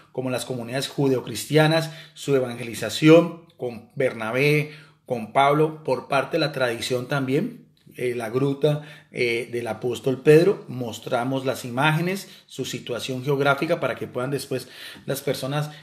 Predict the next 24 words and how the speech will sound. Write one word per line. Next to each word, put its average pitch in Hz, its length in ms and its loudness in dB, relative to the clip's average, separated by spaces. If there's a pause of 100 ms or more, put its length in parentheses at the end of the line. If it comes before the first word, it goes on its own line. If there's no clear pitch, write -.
eh, 127 300 0
corroborar 156 720 6
y 160 360 -2
ampliar 127 360 -2
un 127 80 -10
poco 139 260 -4
más 135 300 0 (280)
el 160 200 2
tema. 170 220 2
Voy 170 280 4
a 185 40 6
hacer 185 240 2
ya, 170 280 8
eh, 135 140 2
la 120 140 0
última 151 420 -2
parte 143 260 0
de 143 80 0
este 147 160 -2
video, 147 240 4
la 151 80 0
segunda 127 320 -6
parte 127 240 -4
ya, 139 240 -6